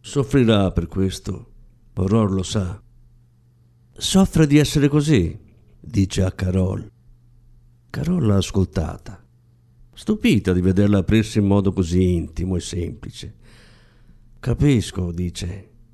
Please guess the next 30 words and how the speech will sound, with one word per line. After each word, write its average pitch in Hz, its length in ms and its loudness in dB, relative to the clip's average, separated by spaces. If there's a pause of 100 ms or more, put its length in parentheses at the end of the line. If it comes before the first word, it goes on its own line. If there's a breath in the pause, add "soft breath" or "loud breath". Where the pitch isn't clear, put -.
(640)
Anch'io 190 340 0
lo 87 100 2
penso 90 340 -2
un 85 120 -2
po'. 80 320 -4 (840 soft breath)
Viviamo 143 720 0 (220)
tra 139 180 0
ombra 143 320 4
e 123 60 4
luce. 90 560 -2 (720)
Ed 147 160 -10
è 170 100 -2
come 160 280 0
dover 156 260 4
trovare 151 380 2
la 127 80 2
propria 131 280 2
via 127 400 2 (440 soft breath)
tra 110 180 0
le 101 160 2
due, 85 480 -4 (320 soft breath)
sul 170 260 -6
filo 185 280 2
del 139 140 4
rasoio. 98 800 -2 (640)
È - 360 -10
lì 180 220 4
che 110 100 0
soffriamo, 92 600 -2
no? 107 340 -2